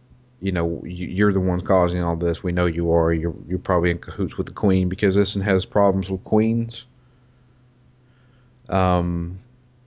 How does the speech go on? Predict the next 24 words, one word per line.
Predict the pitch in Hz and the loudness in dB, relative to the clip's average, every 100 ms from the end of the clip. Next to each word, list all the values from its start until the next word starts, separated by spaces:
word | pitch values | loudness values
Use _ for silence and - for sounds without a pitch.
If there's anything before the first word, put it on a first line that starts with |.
| _ _ _ _ _ _ _ _ _ _ - | _ _ _ _ _ _ _ _ _ _ -10
so | - 95 | -2 2
he, | 92 78 | 2 0
he | 92 98 | -2 0
basically | 95 95 95 | 0 0 -4
gives | 87 95 87 | -2 -2 -2
us | 85 | -4
a | 90 | -6
hint | - 92 85 - | -4 -4 -4 -6
of, | 85 82 78 - - - - _ _ - | -4 -4 -4 -10 -20 -20 -20 _ _ -14
uh, | - 50 50 - - - - | -10 -10 -12 -14 -16 -20 -20
you're | - - | -12 -4
gonna | 87 | -2
have | 90 | -2
to | - | -6
fit | 80 95 - | -4 -2 -2
through | - 87 | 0 0
a | 76 | 0
hole, | - 90 92 95 98 - _ _ _ _ _ _ _ _ _ _ _ _ _ _ | 2 6 6 4 0 -12 _ _ _ _ _ _ _ _ _ _ _ _ _ _
basically. | 98 95 101 98 98 95 - _ _ _ _ _ | 0 0 -2 -4 -6 -8 -18 _ _ _ _ _
Well, | 82 87 | -2 0
I | |
found | - 110 101 | 2 2 4
the | 90 | 4
hole. | 113 104 92 87 | 4 6 4 0